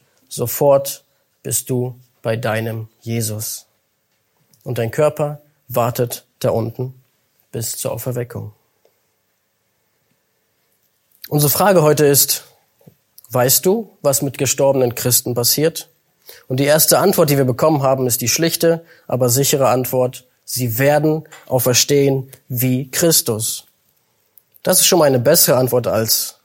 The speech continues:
mein Beileid. Damit wir nicht unwissend und unvorbereitet sind, gehen wir nun die zweite Antwort an. Die zweite Antwort lesen wir in Vers fünfzehn. Ich lese uns vor aus Vers fünfzehn.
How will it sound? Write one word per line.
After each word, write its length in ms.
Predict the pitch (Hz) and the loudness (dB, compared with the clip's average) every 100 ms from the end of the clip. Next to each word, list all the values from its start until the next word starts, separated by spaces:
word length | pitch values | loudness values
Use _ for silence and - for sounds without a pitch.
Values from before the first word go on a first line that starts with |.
| _ _ _ _ _ _ | _ _ _ _ _ _
mein 280 | - 110 110 | -12 -10 -4
Beileid. 540 | 110 135 113 113 - - _ _ _ _ _ _ _ _ _ _ _ _ _ _ _ _ _ - | -2 0 0 -4 -8 -20 _ _ _ _ _ _ _ _ _ _ _ _ _ _ _ _ _ -2
Damit 260 | 139 170 | 0 2
wir 80 | 170 | 4
nicht 200 | 147 123 | 2 2
unwissend 440 | 202 196 170 - | 2 4 4 4
und 100 | 143 | 2
unvorbereitet 680 | 135 190 190 147 135 131 135 | 2 0 2 2 4 2 0
sind, 240 | 131 156 127 | 0 -2 0
gehen 200 | 131 131 | -2 0
wir 100 | 127 | 0
nun 340 | 123 131 127 _ - | 0 0 -4 _ -10
die 100 | 131 | -4
zweite 440 | - 139 170 147 | -2 -2 -2 -2
Antwort 360 | 110 117 120 113 | -2 -2 -4 -4
an. 240 | 101 107 101 _ _ _ _ _ _ _ _ _ _ _ _ _ _ _ - - - | -4 -6 -10 _ _ _ _ _ _ _ _ _ _ _ _ _ _ _ -20 -20 -12
Die 60 | 131 | -4
zweite 400 | - 165 208 175 | 2 2 4 2
Antwort 540 | 156 151 139 139 - _ _ _ - | 2 2 2 2 -4 _ _ _ -4
lesen 300 | 139 143 135 | 0 2 2
wir 80 | |
in 60 | 123 | 2
Vers 260 | - 123 - | 0 -2 0
fünfzehn. 600 | 139 127 - 117 107 107 _ _ _ _ _ _ _ _ _ _ - _ _ _ - _ _ _ _ _ - - _ _ _ - | 0 -2 -2 -2 -2 -8 _ _ _ _ _ _ _ _ _ _ -20 _ _ _ -20 _ _ _ _ _ -20 -20 _ _ _ -18
Ich 140 | - - | -8 -2
lese 200 | 147 131 | 0 2
uns 140 | 117 | 0
vor 280 | - 156 131 | 0 2 4
aus 140 | 120 | 2
Vers 220 | - 120 | 0 -2
fünfzehn. 520 | - 147 131 - 117 | 0 -2 -2 -2 -2